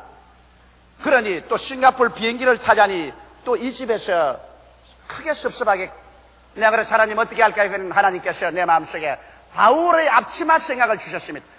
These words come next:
바울의 앞치마만 가지고 가서 얹어도 귀신이 떠나고 병이 낫도록 했는데 이 사람아 너도 수군에 기도하고 보내줘라. 그래서 그 자리에 무릎을 꿇고서 이 시간에 하나님 성령이 와서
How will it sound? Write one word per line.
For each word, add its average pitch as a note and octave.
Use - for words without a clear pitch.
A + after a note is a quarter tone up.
바울의 C4+
앞치마만 C4+
가지고 B3+
가서 A#3+
얹어도 G#3
귀신이 C4
떠나고 A3+
병이 C4
낫도록 A#3+
했는데 F#3+
이 B3
사람아 B3+
너도 A#3
수군에 C#4
기도하고 A#3
보내줘라. F#3+
그래서 B3
그 G#3
자리에 A3+
무릎을 G#3+
꿇고서 G#3+
이 A#3
시간에 G#3+
하나님 G#3
성령이 G#3
와서 G3